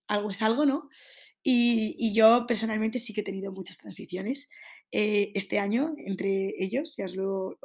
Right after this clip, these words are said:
repitiendo. Así que, así que eso, eh, em, la vida está llena de ellas. Creo que uno, con la experiencia, aprende a llevarlas mejor, eso está claro. Pero no está de mal que a veces alguien nos ponga, como yo digo, esta estructura, estas bases,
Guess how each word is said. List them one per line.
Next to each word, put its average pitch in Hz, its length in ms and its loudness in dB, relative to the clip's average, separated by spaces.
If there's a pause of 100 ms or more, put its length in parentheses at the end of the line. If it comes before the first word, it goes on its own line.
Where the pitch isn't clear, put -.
(120)
repitiendo. 214 840 2 (580)
Así 254 420 4
que, 226 600 6 (520)
así 233 240 0
que 285 100 4
eso, 277 300 2 (380)
eh, 226 560 2
em, 214 280 -4 (120)
la 226 120 4
vida 226 160 2
está 247 160 -4
llena 233 220 2
de 220 120 4
ellas. 262 600 2
Creo 233 340 2
que 214 420 0
uno, 226 460 0
con 226 120 2
la 208 60 4
experiencia, 208 520 -2
aprende 214 560 -2
a 208 100 0
llevarlas 202 440 -2
mejor, 208 360 -4
eso 196 140 -6
está 196 160 -8
claro. 202 340 -6 (540)
Pero 247 160 4
no 240 80 4
está 254 180 4
de 262 120 4
mal 254 260 4
que 240 140 2
a 214 80 2
veces 214 300 -2
alguien 226 500 0 (420)
nos 220 140 -2
ponga, 233 280 2
como 226 180 0
yo 220 120 2
digo, 220 260 0
esta 202 180 -6
estructura, 208 580 0
estas 196 280 -4
bases, 208 520 -2